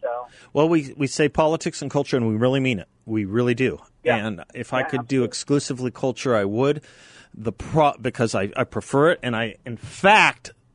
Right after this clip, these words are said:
Speaker 2: think it's more important than politics. Daniel Moynihan once famously said that, um, because that I th-,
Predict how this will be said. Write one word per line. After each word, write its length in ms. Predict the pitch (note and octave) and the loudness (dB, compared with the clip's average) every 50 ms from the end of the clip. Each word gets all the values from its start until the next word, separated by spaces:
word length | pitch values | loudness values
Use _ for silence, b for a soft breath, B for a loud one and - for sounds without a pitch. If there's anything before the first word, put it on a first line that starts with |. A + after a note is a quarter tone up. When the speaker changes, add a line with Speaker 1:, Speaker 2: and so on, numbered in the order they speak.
| _ _ _ _ _ _ | _ _ _ _ _ _
Speaker 2:
think 260 | - D#3+ D3+ - - | 0 0 0 0 -2
it's 240 | C3 - - - - | -6 -6 -6 -6 -2
more 180 | A#2+ B2+ B2+ A#2+ | 0 2 2 2
important 480 | G#2+ F#2+ - - C3 C3 - - E3+ - | 0 -2 -2 0 0 0 0 -2 -6 -4
than 140 | - E3+ D#3 | -4 -4 -2
politics. 600 | - E3 D#3+ D#3+ D#3+ E3 - - F3+ E3+ - - | 2 2 2 2 2 0 -4 -6 -8 -8 -8 -8
Daniel 280 | - A#2+ B2 A#2+ A#2+ A#2 | -6 -6 -4 -4 -4 -6
Moynihan 680 | A2 A2+ B2 C3+ C#3+ C#3 C3 C#3 C#3 C3 C3+ C3 B2+ _ _ _ _ _ _ - | -6 -6 -6 -8 -8 -10 -10 -10 -12 -12 -12 -14 -18 _ _ _ _ _ _ -16
once 260 | - B2+ B2+ A#2+ A#2 - | -8 -6 -6 -6 -6 -6
famously 520 | - - B2 B2 B2 B2 - - B2+ C3 | -4 -2 -2 -2 -2 -6 -8 -10 -10 -10
said 300 | A#2+ - - - E3 A#2+ | -10 -6 -4 -4 -2 0
that, 260 | C3 C#3+ C#3 C#3+ - _ b b b b b b b b b b b - | 0 0 0 0 -4 _ b b b b b b b b b b b -8
um, 360 | B2 B2+ A#2+ A#2+ A#2+ A2+ A2 F#2+ _ _ _ _ _ _ _ _ _ _ _ | -4 -2 -2 -2 -2 -4 -10 -12 _ _ _ _ _ _ _ _ _ _ _
because 340 | - C#3 A#2 - C#3+ B2+ - | -14 -12 -6 -4 -4 -2 -2
that 100 | C3+ A#2+ | 0 0
I 80 | A#2 | 0
th-, 160 | A2 - - | 0 -2 -10